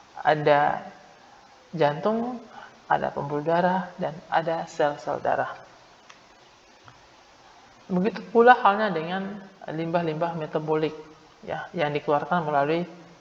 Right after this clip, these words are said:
sistem urina-, sistem urinasi dan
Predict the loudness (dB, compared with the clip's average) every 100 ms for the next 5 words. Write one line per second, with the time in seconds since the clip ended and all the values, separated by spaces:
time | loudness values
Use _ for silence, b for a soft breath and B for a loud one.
0 | -12 -6 -4 0 -2 0 0 0 -4 -14
1 | -16 -12 -4 -2 0 -2 -2 -4 -4 -4
2 | -6